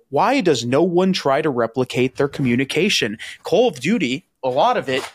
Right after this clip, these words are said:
is essentially just communication. The more information that your teammates are giving you, the clearer that information, the more concise, the quicker your decisions, the clearer your decisions. Like, everything just is way faster,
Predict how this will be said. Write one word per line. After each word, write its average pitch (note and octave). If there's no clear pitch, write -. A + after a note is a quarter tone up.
is C3+
essentially D3
just C3
communication. C3
The D#3
more G3
information D#3
that A#2+
your C#3
teammates F3+
are G3+
giving A#2+
you, A2+
the A#2+
clearer F#3
that C3+
information, B2
the -
more D3+
concise, F#3+
the A#2+
quicker C3
your G#2+
decisions, C#3+
the -
clearer G#3
your A#2+
decisions. A#2
Like, C3
everything G3
just C3
is D3+
way C#3
faster, C3+